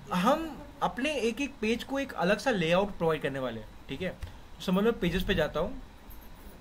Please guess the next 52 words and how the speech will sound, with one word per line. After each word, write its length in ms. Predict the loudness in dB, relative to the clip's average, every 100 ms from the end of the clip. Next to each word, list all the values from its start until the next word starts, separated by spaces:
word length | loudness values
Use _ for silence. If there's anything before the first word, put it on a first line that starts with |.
| -16 -12 -12 -12 -10 0
और 80 | 4
यहाँ 220 | 6 6
पे 140 | 4
मैं 100 | 2
एक 80 | 2
page 260 | 2 0 2
बनाने 260 | 2 2
वाला 200 | 0 0
हूँ, 200 | -2 -2
जिसका 260 | -2 2 4
मैं 120 | 4
नाम 220 | 4 4
रखूँगा 280 | 2 0 -2
team 300 | 0 2 2
page, 320 | 0 -6 -8 -12 -10
ठीक 120 | -6
है? 120 | -8 -8 -18 -18 -14 2
तो 60 | 6
आप 220 | 6 6
अपने 320 | 0 2 0 0 -16 -18 -20 -2
pages 280 | 2 2 2
को 100 | 4
अलग-अलग 260 | 6 6 6
तरह 120 | 2
से 120 | 2
बना 200 | 0 0
सकते 240 | -2 -2 -2
हैं, 60 |
अपने 160 | 0 -2
UI 280 | 2 2 2
build 200 | 0 -2
कर 80 |
सकते 280 | -4 -6 -10
हैं। 100 | -12 -14 -14 -14 -14 -4
अब 180 | -2 2
हम 240 | 2 4
देखते 260 | 4 4 4
हैं 100 | 2
कि 80 | 2
हम 140 | 0
कैसे 300 | 2 0 0
plugin 540 | -6 2 4 4 2 -2
और 220 | -4 -4
थोड़ा 360 | -2 4 4
सा, 300 | 4 2 -2
you 100 | -4
know, 200 | 0 0 -2 -6 -10 -2
logic 400 | 4 4 4 2
use 200 | 0 2
करके 380 | 0 2 2 0 -6 -14 -12 -2
हम 180 | 2 4
एक 160 | 2